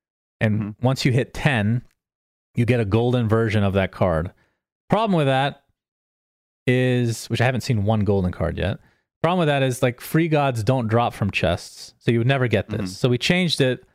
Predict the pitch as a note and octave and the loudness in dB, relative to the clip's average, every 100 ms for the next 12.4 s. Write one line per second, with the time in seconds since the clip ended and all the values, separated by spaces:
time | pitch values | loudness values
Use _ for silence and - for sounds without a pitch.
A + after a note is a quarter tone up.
0 | _ _ - C#3 B2+ A#2 D3+ D#3 C#3+ A#2+ | _ _ -4 0 2 2 2 2 0 0
1 | - D#3+ G2+ G2 C3+ - _ _ _ _ | 0 0 2 2 0 -4 _ _ _ _
2 | _ _ _ _ - G2 G2 A2 D3 A2+ | _ _ _ _ -2 0 2 0 0 -2
3 | - D3+ C#3 B2 A2 B2 A2 - C#3 B2+ | 0 0 2 2 0 2 0 0 -2 0
4 | A2 G2 - G2+ F#2+ F#2 F#2+ F#2+ G2 - | 0 0 0 0 0 0 0 0 0 -4
5 | - - _ _ _ - A#2 - F#2 - | -12 -20 _ _ _ -4 -2 0 -2 -4
6 | - F2+ - A#2+ G2+ F2+ E2+ - - A2 | -16 -14 -4 -2 0 0 -2 -6 -6 -4
7 | F2 G2 - _ _ _ _ _ _ _ | -2 -4 -8 _ _ _ _ _ _ _
8 | - F#2 F2+ F2+ - _ _ _ - C#3 | -2 0 2 -2 -4 _ _ _ -2 -2
9 | D#3+ D#3 D3+ C#3 C#3 A#2 D3+ D#3+ B2 - | 0 0 0 0 0 0 0 0 0 0
10 | A#2 - B2+ B2 B2+ - - D#3 D#3+ - | 0 0 0 0 -2 -2 -2 0 0 -4
11 | - F#2 G#2 - - B2 A#2 C#3 D#3 - | -2 -2 -2 -6 -4 -2 0 0 0 0
12 | D3+ C#3+ C#3 C#3 | 0 2 0 -2